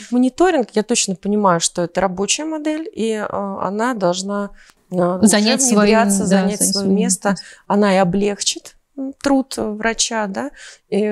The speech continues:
Speaker 1: уже точно вот эти карты, как я вам рассказывала изначально, по диспансеризации не
Speaker 2: Мгм.
Speaker 1: будут перекладываться,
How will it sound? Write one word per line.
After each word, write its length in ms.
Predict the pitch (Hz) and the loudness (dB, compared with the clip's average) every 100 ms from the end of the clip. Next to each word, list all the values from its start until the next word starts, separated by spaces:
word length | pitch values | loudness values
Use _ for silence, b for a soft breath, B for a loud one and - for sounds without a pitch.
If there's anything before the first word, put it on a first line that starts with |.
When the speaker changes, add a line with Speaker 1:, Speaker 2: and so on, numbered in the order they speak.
| 196 | -2
Speaker 1:
уже 280 | - 208 226 | -4 -2 0
точно 340 | 247 233 - | 2 0 -2
вот 100 | 190 | -2
эти 140 | 202 202 | -2 0
карты, 340 | - 208 - | 0 0 -2
как 160 | 190 - | -12 -8
я 80 | 190 | -6
вам 80 | 190 | -2
рассказывала 400 | 214 - 208 190 | -2 0 -2 -2
изначально, 460 | 214 214 240 214 | -2 0 -2 -4
по 140 | 202 185 | -6 -4
диспансеризации 1000 | - - - 214 226 220 294 - - | -4 -2 -2 2 0 2 -2 0 2
не 140 | 208 214 | 6 8
Speaker 2:
Мгм. 100 | 226 | 8
Speaker 1:
будут 220 | 202 202 | 4 -2
перекладываться, 880 | 214 214 - 285 320 302 302 - | -6 -2 2 2 0 -4 -4 -4